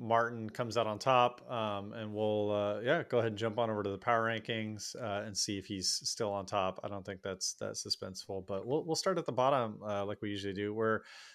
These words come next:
there's also not a lot of movement. Um, we got the bunnies coming in, uh, at number twelve again. You know, I, I don't wanna dig into every single team here 'cause we've, uh, been, you know, having fun talking to Jana here and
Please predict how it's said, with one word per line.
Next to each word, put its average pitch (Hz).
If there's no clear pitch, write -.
there's -
also 190
not 180
a 175
lot 175
of 170
movement. 175
Um, 123
we 123
got 156
the 135
bunnies 117
coming 113
in, 110
uh, 107
at 110
number 117
twelve 113
again. 101
You 143
know, 135
I, 143
I 139
don't 139
wanna 127
dig 107
into 104
every 104
single 98
team 98
here 95
'cause 92
we've, 95
uh, 95
been, 95
you 104
know, 92
having 95
fun 92
talking 98
to 92
Jana 92
here 92
and 90